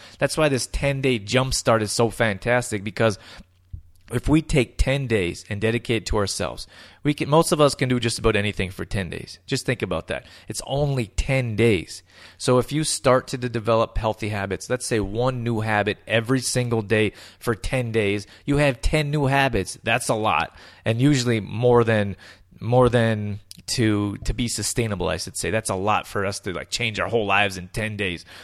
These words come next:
I'm not one of those people that believes in the twenty-one day fix or quick results, instant, like, none of that stuff works. If you want to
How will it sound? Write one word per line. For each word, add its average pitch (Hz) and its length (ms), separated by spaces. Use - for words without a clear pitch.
I'm 113 120
not 123 160
one 127 140
of 120 40
those 120 160
people 117 300
that 107 480
believes 117 360
in 110 120
the 110 80
twenty-one 110 500
day 92 160
fix 156 500
or 92 240
quick - 260
results, 123 540
instant, 110 400
like, 107 280
none 143 160
of 147 100
that 135 180
stuff - 280
works. 123 360
If 107 120
you 117 120
want 120 360
to 117 300